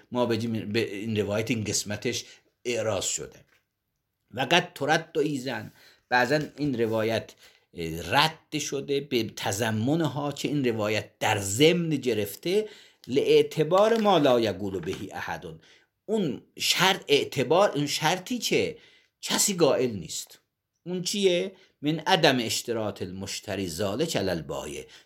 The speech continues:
که مضمون این روایت این است مشتری هم نمیتونه شرط کنه بر بایع. با اینکه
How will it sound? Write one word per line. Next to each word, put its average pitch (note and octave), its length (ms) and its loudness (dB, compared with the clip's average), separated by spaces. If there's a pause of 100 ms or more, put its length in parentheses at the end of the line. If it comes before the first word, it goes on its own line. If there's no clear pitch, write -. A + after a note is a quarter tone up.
(100)
که - 140 -6
مضمون C#3 480 4
این F3 160 2
روایت E3 440 4
این F3+ 300 2
است F3+ 260 -2
مشتری E3+ 560 2
هم D#3 100 6
نمیتونه A#2 460 -4
شرط G2+ 360 -4
کنه G2 240 -6
بر E2+ 180 -8
بایع. D#2 500 -10 (1120)
با F2+ 120 -10
اینکه G2 340 -8